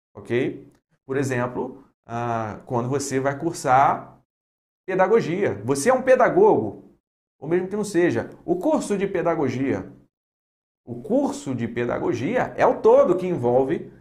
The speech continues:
a ciência da pedagogia. Dentro da pedagogia, o, a pessoa que vai se formar como um pedagogo vai estudar várias disciplinas, vai estudar a história da educação, vai estudar os aspectos psicológicos da educação, vai estudar os aspectos sociológicos da educação.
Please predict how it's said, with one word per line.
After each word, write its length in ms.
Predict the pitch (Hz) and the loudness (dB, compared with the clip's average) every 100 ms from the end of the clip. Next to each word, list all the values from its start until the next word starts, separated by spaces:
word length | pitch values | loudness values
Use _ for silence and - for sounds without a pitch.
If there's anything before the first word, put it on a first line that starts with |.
| _ _ | _ _
a 100 | 135 | -10
ciência 460 | 151 165 160 180 | -4 -2 0 0
da 100 | 165 | -2
pedagogia. 540 | 160 170 175 208 143 139 | 0 0 2 2 2 0
Dentro 720 | 139 156 214 277 330 320 202 | 2 4 4 4 0 0 -4
da 220 | 151 139 | 2 2
pedagogia, 880 | 135 139 139 143 139 131 233 151 - - - | 2 0 0 0 -2 -2 0 -2 -2 -10 -4
o, 640 | - 262 294 220 - - - _ _ | 4 8 8 6 2 -8 -18 _ _
a 100 | - | -2
pessoa 580 | - 190 - 254 196 202 | 2 2 6 6 6 4
que 100 | 170 | 0
vai 160 | 156 | -2
se 160 | 156 151 | -2 -6
formar 480 | - 131 131 131 127 | -4 -2 -2 -4 -2
como 200 | 127 123 | -4 -4
um 100 | 120 | -4
pedagogo 580 | 123 120 117 214 240 113 | -2 0 4 4 4 0
vai 220 | 110 107 | 2 0
estudar 300 | - 156 160 | 0 -4 0
várias 300 | 135 123 127 | 2 2 0
disciplinas, 580 | 127 233 240 214 196 - - - - | -4 -6 -6 -6 -6 -12 -20 -20 -6
vai 140 | - 131 | -2 0
estudar 240 | 131 131 | 0 -2
a 40 | |
história 380 | 123 - 135 131 | -2 0 0 2
da 60 | 120 | 0
educação, 760 | 120 143 - 151 139 127 - - - _ | -2 -4 -4 -4 -4 -6 -10 -16 -20 _
vai 120 | 127 | -2
estudar 260 | 127 135 127 | -2 0 0
os 80 | 131 | 2
aspectos 420 | 127 - 127 - | -2 -2 -2 -2
psicológicos 800 | - 127 - 135 120 117 113 - | -8 -8 -2 0 2 0 -2 -4
da 60 | |
educação, 540 | 113 113 135 135 143 127 | -6 -4 -6 -4 -4 -4
vai 100 | 104 | -6
estudar 200 | 110 104 | -4 -2
os 100 | 107 | -2
aspectos 400 | 101 110 107 - | -4 -6 -6 -6
sociológicos 720 | 127 117 120 113 113 107 - | -4 -4 -2 -2 -2 -4 -6
da 60 | |
educação. 760 | 107 110 151 151 147 135 131 | -8 -6 -6 -4 -4 -4 -10